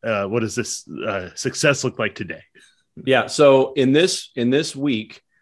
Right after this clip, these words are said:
Speaker 2: um, at the end of this week, um,
Speaker 1: Yeah.
Speaker 2: for stage two, I want to have a nearly complete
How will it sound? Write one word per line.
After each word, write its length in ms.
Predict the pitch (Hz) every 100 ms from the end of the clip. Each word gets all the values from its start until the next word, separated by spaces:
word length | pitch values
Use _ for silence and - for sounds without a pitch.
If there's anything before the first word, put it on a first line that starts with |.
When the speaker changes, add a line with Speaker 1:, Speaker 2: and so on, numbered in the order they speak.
| -
Speaker 2:
um, 460 | 104 98 95 95 101
at 200 | 107 104
the 140 | 120 120
end 120 | 139
of 60 | 135
this 220 | 135 -
week, 380 | 117 104 101 -
um, 540 | - 101 95 95 92 -
Speaker 1:
Yeah. 60 | -
Speaker 2:
for 300 | - 117 123
stage 420 | 120 131 127 -
two, 320 | - 104 98 104
I 140 | 107
want 360 | 127 123 117 -
to 140 | 117
have 380 | 101 101 98 92 _ _ _ _
a 100 | 104
nearly 500 | 107 117 147 165 151
complete 760 | 135 - 104 - 143 131 131 -